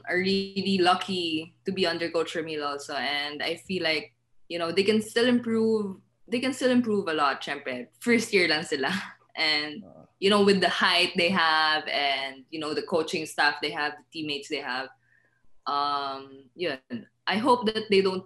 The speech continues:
Speaker 1: just settle for what they have and, you know, um, just keep on improving, keep on improving, and, you know, lis-, just listen to Coach Ramil. He really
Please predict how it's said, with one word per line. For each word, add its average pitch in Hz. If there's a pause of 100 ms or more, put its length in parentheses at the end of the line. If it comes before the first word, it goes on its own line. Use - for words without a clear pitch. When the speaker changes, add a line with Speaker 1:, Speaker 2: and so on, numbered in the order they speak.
Speaker 1:
just -
settle 170
for 160
what 151
they 151
have 143
and, 139
you 160
know, 135 (840)
um, 135
just 240
keep 302
on 285
improving, 233
keep 214
on 202
improving, 175
and, 135
you 165
know, 143
lis-, 202
just 262
listen 254
to 247
Coach 202
Ramil. 160
He 160
really 151